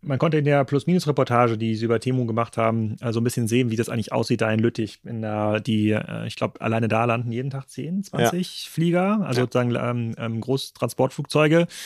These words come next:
Speaker 1: Das sind dann irgendwie eine Handvoll Zöllner, lass es meinetwegen fünfzig sein,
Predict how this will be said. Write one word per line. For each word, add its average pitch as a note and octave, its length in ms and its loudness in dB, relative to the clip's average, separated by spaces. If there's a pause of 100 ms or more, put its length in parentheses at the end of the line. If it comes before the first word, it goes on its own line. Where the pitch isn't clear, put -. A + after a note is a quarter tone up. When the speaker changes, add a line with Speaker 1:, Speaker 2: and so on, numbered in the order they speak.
(680)
Speaker 1:
Das G2 120 -4
sind A#2 160 4
dann B2 100 6
irgendwie A#2+ 520 4
eine G#2+ 280 -4
Handvoll C#3 320 2
Zöllner, D3 340 4
lass C3+ 140 2
es C3 80 -2
meinetwegen D#3 320 2
fünfzig F3+ 380 2
sein, B2 420 2